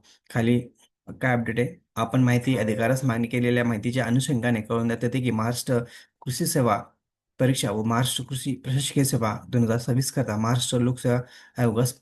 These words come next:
मागणीपत्र पाठवण्यासाठी सर्व सेवेच्या कोट्यातील उपलब्ध होणारी ख-, पदे खालीलप्रमाणे आहेत. बघू शकता मित्रांनो, कोणते कोणते खालील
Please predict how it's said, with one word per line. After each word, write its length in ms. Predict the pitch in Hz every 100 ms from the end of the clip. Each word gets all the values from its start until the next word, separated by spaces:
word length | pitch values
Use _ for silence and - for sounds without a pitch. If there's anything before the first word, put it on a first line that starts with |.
| -
मागणीपत्र 580 | 117 131 135 120 - 120 - _ _ _ _
पाठवण्यासाठी 600 | 123 117 127 131 131 95
सर्व 240 | - 127 123
सेवेच्या 380 | 131 120 120 120
कोट्यातील 520 | - 120 123 117 104
उपलब्ध 300 | 131 139 135
होणारी 400 | 135 127 120 127 - _
ख-, 80 | 156 - -
पदे 420 | 135 127 - _ _ _ _
खालीलप्रमाणे 920 | - 120 120 120 _ _ 131 120 120 117
आहेत. 180 | 110 110 -
बघू 120 | 120
शकता 220 | 135 -
मित्रांनो, 360 | 135 131 127 131
कोणते 240 | 131 120
कोणते 220 | 120 120 117
खालील 240 | 123 120